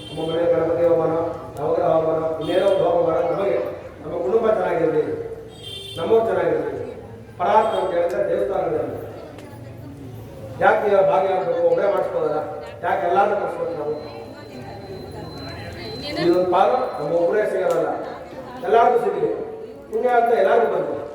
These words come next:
ಯಾಕೆ ನಾವು ಒಬ್ಬರೇ ಮಾಡ್ಕೋಬೇಕು? ಇವಾಗ ದೇವಸ್ಥಾನ ಯಾಕೆ ಎಲ್ಲಾರ್ಗೂ ಕಾಸು ಹಾಕಿ ಇಲಾಖೆ ಎಲ್ಲ ಮಾಡಿ ಅಂತ ಯಾಕೆ ಹೇಳ್ತಾರೆ? ಇವಾಗ ನಿಮ್ಮ ಮನೆ ಪೂಜೆ ಮಾಡಿ ಯಾರು ಹೇಳ್ತಾರೆ, "ಓದನ್ ಕೊಡಿ ನಮ್ಗೆ, ಅಂಚನ್ ಕೊಡಿ" ಅಂತ, ಇಲ್ಲ ದೀಪದ ಬತ್ತಿ ತಂದು ಕೊಡಿ, ಎಣ್ಣೆ ತಂದು ಕೊಡಿ ಕೇಳ್ತೀರಾ?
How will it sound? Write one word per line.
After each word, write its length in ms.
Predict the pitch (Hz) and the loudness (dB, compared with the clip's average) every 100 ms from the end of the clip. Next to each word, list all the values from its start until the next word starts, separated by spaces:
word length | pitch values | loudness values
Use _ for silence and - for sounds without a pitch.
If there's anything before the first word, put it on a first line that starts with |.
| - - | -12 -6
ಯಾಕೆ 120 | 220 | -2
ನಾವು 140 | 208 190 | 0 2
ಒಬ್ಬರೇ 260 | 147 143 | 2 2
ಮಾಡ್ಕೋಬೇಕು? 440 | 143 127 123 117 - - - - - - - - - - - - - | 2 0 0 0 0 -2 -8 -12 -14 -16 -18 -20 -20 -20 -20 -20 -6
ಇವಾಗ 120 | 165 170 | 0 6
ದೇವಸ್ಥಾನ 340 | 226 226 226 | 6 6 2
ಯಾಕೆ 260 | 202 - 190 | 2 2 2
ಎಲ್ಲಾರ್ಗೂ 460 | 196 - 202 196 | 2 2 0 0
ಕಾಸು 220 | 190 190 | 2 2
ಹಾಕಿ 300 | 190 190 190 | 4 2 2
ಇಲಾಖೆ 360 | 190 190 190 190 | 2 4 6 6
ಎಲ್ಲ 180 | 190 190 | 4 2
ಮಾಡಿ 140 | 185 | 2
ಅಂತ 160 | 190 190 | 0 0
ಯಾಕೆ 200 | - - | -2 0
ಹೇಳ್ತಾರೆ? 500 | - - - - - - - - - - - | -2 -2 -4 -8 -12 -14 -16 -18 -18 -18 -12
ಇವಾಗ 140 | 185 185 | -2 0
ನಿಮ್ಮ 180 | 185 190 | 4 4
ಮನೆ 120 | 214 | 4
ಪೂಜೆ 200 | 196 202 | 4 2
ಮಾಡಿ 160 | 196 | 4
ಯಾರು 200 | 190 185 | 4 4
ಹೇಳ್ತಾರೆ, 360 | 185 185 185 185 | 4 4 2 0
"ಓದನ್ 320 | 175 190 190 | 4 2 2
ಕೊಡಿ 160 | 180 170 | 0 -2
ನಮ್ಗೆ, 280 | 170 170 170 | -2 0 -2
ಅಂಚನ್ 320 | - - - | -2 -2 0
ಕೊಡಿ" 140 | 147 | 0
ಅಂತ, 160 | 147 147 143 - - - - - - - - - - - - - - 165 | 0 -2 -4 -6 -8 -10 -12 -12 -14 -16 -16 -16 -16 -14 -14 -14 -10 2
ಇಲ್ಲ 160 | 170 | 4
ದೀಪದ 320 | 190 202 196 190 | 6 4 2 0
ಬತ್ತಿ 200 | - 190 | 0 0
ತಂದು 120 | 185 | 0
ಕೊಡಿ, 120 | 180 | 2
ಎಣ್ಣೆ 160 | 170 185 | 2 2
ತಂದು 160 | 190 | 0
ಕೊಡಿ 160 | 175 - | -2 0
ಕೇಳ್ತೀರಾ? 640 | 175 - - - - - | -2 0 0 -2 -6 -10